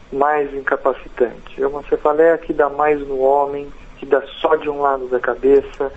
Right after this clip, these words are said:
que a dor dura em média quarenta e cinco minutos, uma hora, pode ir até três horas.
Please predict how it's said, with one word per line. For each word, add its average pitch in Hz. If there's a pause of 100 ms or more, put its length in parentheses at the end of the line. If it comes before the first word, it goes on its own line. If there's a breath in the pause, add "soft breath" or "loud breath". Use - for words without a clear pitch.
(100)
que 147
a 139
dor 143
dura 147
em 143
média 139
quarenta 143
e 135 (100)
cinco 139
minutos, 143
uma 143
hora, 139
pode 135
ir 139
até 139
três 147
horas. 139